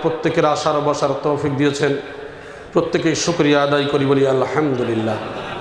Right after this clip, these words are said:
সেই মহামানব রসুল পাক সাল্লাল্লাহু আলাইহি ওয়াসাল্লামের দরবারে প্রত্যেকের কোটি কোটি দরুদ ও সালাম বর্ষিত হোক।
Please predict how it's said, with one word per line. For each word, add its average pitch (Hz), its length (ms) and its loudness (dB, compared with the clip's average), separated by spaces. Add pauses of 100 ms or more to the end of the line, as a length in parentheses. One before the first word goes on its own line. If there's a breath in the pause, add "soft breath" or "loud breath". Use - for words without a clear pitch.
(880)
সেই 151 280 2
মহামানব 143 760 2 (600)
রসুল 151 400 0
পাক 147 240 2
সাল্লাল্লাহু 147 840 2
আলাইহি 143 460 2
ওয়াসাল্লামের 143 560 0
দরবারে 143 440 2 (800)
প্রত্যেকের 165 540 0
কোটি 185 240 0
কোটি 160 220 2
দরুদ 151 260 2
ও 151 60 4
সালাম 147 380 0
বর্ষিত 151 420 -2
হোক। 139 340 0